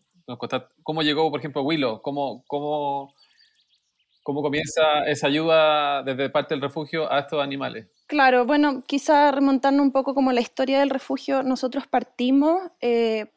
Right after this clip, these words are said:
Speaker 2: porque el sag solicitó nuestra ayuda,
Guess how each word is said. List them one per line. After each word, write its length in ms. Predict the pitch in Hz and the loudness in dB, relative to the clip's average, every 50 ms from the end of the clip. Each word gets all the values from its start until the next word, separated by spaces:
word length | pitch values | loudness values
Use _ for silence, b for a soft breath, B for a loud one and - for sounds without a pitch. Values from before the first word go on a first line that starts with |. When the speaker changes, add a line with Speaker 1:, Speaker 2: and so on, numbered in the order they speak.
| _ - | _ -6
Speaker 2:
porque 280 | - 233 214 - 247 | -6 -6 -4 -2 -2
el 80 | 233 214 | -2 -2
sag 580 | - - - - 254 269 294 302 320 320 320 302 | -4 -6 0 2 4 6 6 4 4 2 -2 -8
solicitó 1000 | - - 254 240 240 233 - 247 214 208 - 233 240 240 240 233 220 - _ _ _ _ - | -8 -8 -6 -6 -6 -8 -8 -10 -12 -8 -6 -4 -4 -2 -2 -4 -4 -8 _ _ _ _ -14
nuestra 340 | 220 226 220 202 - - 214 | -10 -10 -10 -10 -6 -6 -6
ayuda, 420 | 214 190 185 180 175 196 247 302 | -4 -4 -4 -4 -4 -6 -6 -8